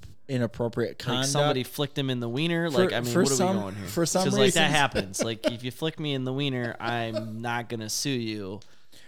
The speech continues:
Speaker 1: For some reason, I, I've, I've, I've heard it, and what's drawing a parallel in my, my mind right now is that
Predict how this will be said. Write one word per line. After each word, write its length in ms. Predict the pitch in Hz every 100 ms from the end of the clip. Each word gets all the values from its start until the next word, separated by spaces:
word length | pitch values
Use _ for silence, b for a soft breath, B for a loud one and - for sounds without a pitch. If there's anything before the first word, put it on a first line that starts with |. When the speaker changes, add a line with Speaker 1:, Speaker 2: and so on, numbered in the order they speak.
| b
Speaker 1:
For 140 | - 175
some 280 | 202 202
reason, 440 | 220 226 196 208 - - - -
I, 440 | - - - - 139
I've, 120 | 127 - -
I've, 300 | 131 123 - - -
I've 180 | 123 107
heard 260 | 139 135
it, 180 | 139 - - - - -
and 500 | 117 117 113 113 107 -
what's 300 | 110 110 - - 123
drawing 720 | 110 117 120 120 110 110 -
a 100 | 120
parallel 580 | 107 123 120 110 110 104
in 60 | 104
my, 220 | 107 107 104 -
my 200 | 110 110
mind 260 | 110 110 107
right 140 | 95
now 260 | 113 107 104
is 380 | 117 110 104 - - B B B -
that 540 | 113 107 101 92 -